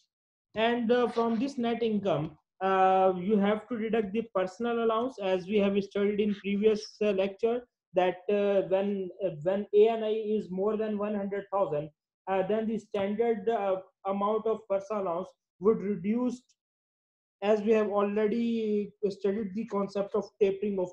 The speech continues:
personal allowance. So, uh, by deducting,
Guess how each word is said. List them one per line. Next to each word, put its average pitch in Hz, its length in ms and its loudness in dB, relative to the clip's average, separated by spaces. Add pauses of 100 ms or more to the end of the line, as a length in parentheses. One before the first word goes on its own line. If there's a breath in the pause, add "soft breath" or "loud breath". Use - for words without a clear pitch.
personal 143 440 -4
allowance. 120 400 -10 (300)
So, 233 960 6
uh, 196 220 4 (100)
by 185 160 2
deducting, 214 720 -4